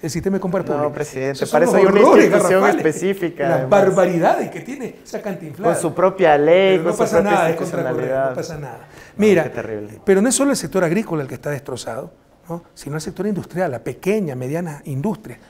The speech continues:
Speaker 1: Es terrible la situación en que se encuentra.
Speaker 2: Lo primero que hizo Lazo fue desmontar las protecciones, eh, digamos, inteligentes que pusimos nosotros con la reglamentación técnica, las normas inen,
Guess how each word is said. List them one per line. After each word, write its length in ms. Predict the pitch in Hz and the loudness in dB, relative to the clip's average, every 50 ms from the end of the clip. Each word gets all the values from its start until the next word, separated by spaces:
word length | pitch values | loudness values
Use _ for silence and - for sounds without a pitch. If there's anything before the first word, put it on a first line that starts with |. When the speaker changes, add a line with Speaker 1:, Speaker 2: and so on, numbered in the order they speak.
| _ _ - | _ _ -18
Speaker 1:
Es 100 | - - - | -18 -14 -8
terrible 560 | - 147 135 170 233 254 202 151 131 120 - - - - _ - | -6 -6 -2 -2 -2 -2 -2 -4 -8 -10 -14 -20 -20 -20 _ -14
la 80 | 147 135 | -12 -12
situación 420 | - 156 123 - 127 - 160 160 | -12 -12 -12 -12 -12 -10 -10 -10
en 60 | 151 143 | -10 -10
que 80 | 143 | -10
se 100 | 117 131 | -12 -12
encuentra. 380 | 131 123 131 120 113 113 - _ _ _ _ _ _ _ _ - | -12 -12 -12 -14 -16 -16 -20 _ _ _ _ _ _ _ _ -10
Speaker 2:
Lo 140 | - 170 170 | -10 -10 -8
primero 380 | - 202 208 233 285 330 330 330 | -6 -6 -4 -2 -2 -2 -2 -2
que 140 | 277 269 | -4 -6
hizo 180 | 285 262 - 254 | -4 -4 -2 -2
Lazo 480 | 233 220 196 165 147 - - 151 151 151 _ _ _ _ _ _ _ _ | 0 0 -2 -2 -4 -8 -12 -14 -16 -16 _ _ _ _ _ _ _ _
fue 220 | _ _ - 190 202 | _ _ -4 -2 0
desmontar 1000 | 233 247 202 196 190 160 147 143 139 - - 196 190 180 165 151 - - - _ - | 0 -2 -2 -2 -4 -4 -4 -4 -6 -4 -2 0 2 2 0 -2 -4 -8 -16 _ -12
las 220 | 147 156 151 151 | -8 -8 -8 -8
protecciones, 1000 | - 151 151 151 - 151 - - - 175 190 208 214 214 214 208 208 - - - _ _ _ _ _ _ _ _ - | -6 -6 -6 -6 -6 -12 -12 -8 -6 -4 -4 -2 -2 -2 -4 -4 -6 -10 -18 -20 _ _ _ _ _ _ _ _ -14
eh, 100 | - 131 | -10 -8
digamos, 340 | 139 143 165 185 214 214 - | -6 -4 -4 -4 -4 -4 -4
inteligentes 760 | 220 208 202 196 185 180 175 175 240 247 247 247 214 196 - | -4 -4 -4 -4 -4 -4 -4 -4 -4 -4 -4 -6 -8 -10 -8
que 120 | - 156 | -8 -10
pusimos 400 | 151 - 139 - - 165 175 175 | -10 -10 -14 -12 -10 -10 -8 -8
nosotros 680 | 160 151 147 - - 156 147 151 - 147 147 147 - _ _ _ _ _ _ _ | -8 -10 -10 -6 -4 -4 -4 -4 -4 -8 -8 -8 -10 _ _ _ _ _ _ _
con 140 | - 165 190 | -6 -2 0
la 80 | 202 190 | 0 0
reglamentación 800 | 175 160 151 139 135 135 131 127 127 120 - - 165 165 165 165 | 0 0 0 -2 -2 -4 -6 -8 -8 -10 -8 -6 -6 -6 -4 0
técnica, 540 | - 165 165 143 147 139 135 131 - 131 127 | 2 2 2 2 -2 -6 -8 -10 -12 -12 -12
las 180 | 117 - - | -12 -12 -12
normas 360 | 120 120 120 123 117 113 - - | -12 -10 -10 -10 -10 -12 -12 -10
inen, 440 | 139 151 151 147 135 127 127 131 135 | -8 -8 -6 -6 -8 -8 -10 -10 -12